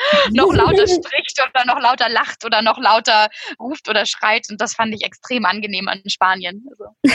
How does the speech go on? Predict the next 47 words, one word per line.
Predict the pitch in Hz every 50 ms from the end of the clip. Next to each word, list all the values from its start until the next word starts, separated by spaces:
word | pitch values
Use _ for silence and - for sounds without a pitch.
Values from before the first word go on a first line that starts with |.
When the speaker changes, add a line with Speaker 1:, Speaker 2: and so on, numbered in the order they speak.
| - - 240 - - - -
Speaker 1:
ja. | 370 415 403 -
Speaker 2:
<laughs> | - - - - -
Das | - 359 - -
entspricht | 349 359 349 - - 381 349 - -
auch | 359 330
deiner | 277 277 277 285 294
Persönlichkeit. | 254 294 294 269 233 247 262 254 247 254 - - 233 220 226 220
Du | 240
bist | 240 277 233
ja | 247 269 285 262 240 226 254
sehr | 247 294 240 - 269
extrovertiert, | 269 - - - 277 254 254 247 254 254 247 - 277 254 254 247 240 233 -
sehr | 240 240
lebensfroh. | 240 247 254 214 214 262 240 214 - - 247 233 233 233 240 302 294 - - 359 -
<laughs> | - 392 370 370
Vielleicht | - - 330 320 - 285 302 - - 262 302 294 -
Speaker 1:
Das | 247
Speaker 2:
deswegen. | 240 247
Speaker 1:
hat | 285 285
mir | 269 254 226
auf | 233 240
jeden | 269 311 302 -
Fall | - 277 254
sehr, | 220 - 233 247 233 262 277 269 -
sehr | - 233 254 240 233
entsprochen. | 262 - - - - 262 - - 247 233
Das | 226 - -
hat | - - - -
mir | 339 392
Speaker 2:
Ja, | 392 403 392 392 403 370 - - -
es | 554 - 539 539
gibt | 392 466 494 -
sogar | 508 494 - 440 370 311 415
solche | 359 349 - 339 285 285 -
Tests. | 359 453 480 370 - - -
Das, | 254 240 247 254 247 254 269 262 247
das | 240 262 277 269
kannst | - 311 302 320 330 311 - -
du | 294 285 277 269 233
dir | 247 277 269 240 165 151 254
auch | 294 370 339 349 -
machen, | 277 262 262 269 330 330 330 285
wo | 285
du | 285 285 262
dann | 262 262 277
deine | 269 269 330 330 370 -
Persönlichkeit | - 311 269 233 262 285 330 427 480 - - - - 415 427 466